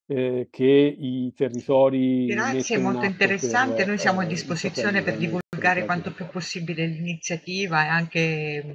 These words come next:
Speaker 2: ci mettiamo a disposizione anche se vogliamo fare qualche attività online di presentazione dell'evento, che potrebbe essere interessante.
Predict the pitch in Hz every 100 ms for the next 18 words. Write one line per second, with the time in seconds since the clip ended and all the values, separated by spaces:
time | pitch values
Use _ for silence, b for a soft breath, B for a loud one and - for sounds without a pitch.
0 | 147 - 170 175 175 180 170 202 202 185
1 | 202 180 170 175 170 185 180 180 170 190
2 | 175 185 170 - 175 180 170 190 180 175
3 | 170 175 170 160 165 170 170 170 175 170
4 | - 170 165 160 165 170 175 156 156 -
5 | - 160 170 B B B - 170 180 175
6 | 170 170 165 180 170 165 165 156 156 165
7 | - B B 165 165 170 160 - 160 156
8 | 151 160 170